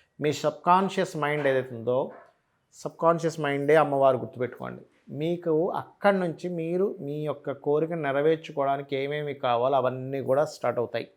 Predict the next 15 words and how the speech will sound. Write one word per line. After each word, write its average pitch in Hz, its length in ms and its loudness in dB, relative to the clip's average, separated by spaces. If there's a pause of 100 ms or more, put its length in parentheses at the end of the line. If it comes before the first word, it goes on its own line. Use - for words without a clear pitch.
(640)
అంటే 135 140 2
మీ 143 100 4
ఉద్యోగంలో 135 580 2
అభివృద్ధి 120 420 0
కావచ్చు, 113 420 -4
వ్యాపారంలో 123 560 0
అభివృద్ధి 117 420 -6
కావచ్చు, 120 540 -4
రావాల్సిన 131 460 2
ధనం 117 300 -4
ఏదైనా 120 260 -4
రావడం 117 420 0
కావచ్చు, 120 380 -4
అది 120 100 -2
కొనుక్కోవడానికి 123 720 -2